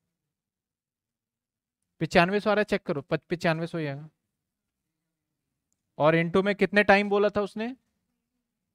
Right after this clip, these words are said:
क्या आ रहा है देखिए, कितने आ रहे हैं? अट्ठाईस हजार। आंसर क्या है? चौंतीस। इसका टोटल सही बताओ, सही करा या गलत करा?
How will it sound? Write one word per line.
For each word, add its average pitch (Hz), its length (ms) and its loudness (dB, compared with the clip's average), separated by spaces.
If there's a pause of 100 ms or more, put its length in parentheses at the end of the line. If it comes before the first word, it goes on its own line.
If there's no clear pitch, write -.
(140)
क्या 160 160 2
आ 165 40 4
रहा 165 60 2
है 160 60 0
देखिए, 156 380 -10 (2250)
कितने 170 220 -4
आ 185 80 4
रहे 214 120 0
हैं? 277 140 -10 (2250)
अट्ठाईस 151 440 -6
हजार। 147 220 -8 (1800)
आंसर 156 340 0
क्या 185 100 2
है? 185 40 2
चौंतीस। 160 680 -4 (1400)
इसका 156 240 4
टोटल 196 300 4
सही 190 220 2
बताओ, 180 280 -2
सही 170 280 2
करा 175 180 2
या 175 160 4
गलत 156 280 -2
करा? 143 240 -6